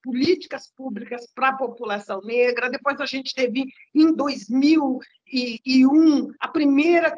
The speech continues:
a, desculpe, a terceira Conferência Mundial contra o Racismo, de novo, o movimento negro do país inteiro se organizou, o cert estava lá, com tantas outras organizações negras.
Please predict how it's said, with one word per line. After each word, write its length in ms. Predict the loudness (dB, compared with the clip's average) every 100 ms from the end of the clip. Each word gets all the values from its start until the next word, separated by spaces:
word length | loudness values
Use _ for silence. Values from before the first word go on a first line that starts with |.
| -4
a, 220 | -2 -2
desculpe, 400 | -4 -8 -8 -6
a 60 | -6
terceira 380 | -6 -6 -4 -4
Conferência 540 | -6 -10 -8 -8 -6
Mundial 320 | -6 -2 0
contra 280 | 0 -2 -4
o 40 | -6
Racismo, 500 | -6 -6 -10 -10 -10
de 180 | -4 -2
novo, 480 | 2 4 2 2
o 60 | -4
movimento 480 | -8 -10 -16 -16 -16
negro 260 | -16 -14
do 120 | -14 -6
país 360 | -4 -2 -6 -8
inteiro 360 | -8 -4 -6
se 120 | -4
organizou, 600 | -6 -4 -6 -6 -8 -4
o 40 | -4
cert 400 | -2 2 2 0
estava 380 | -6 -6 -2 -4
lá, 460 | 0 0 2 -2 -8 -20 _
com 200 | -8 -6
tantas 420 | -2 -2 -2 -4 -4
outras 300 | -6 -4 -4
organizações 880 | -4 -4 -6 -4 -6 -6 -8 -8
negras. 460 | -10 -10 -10 _ _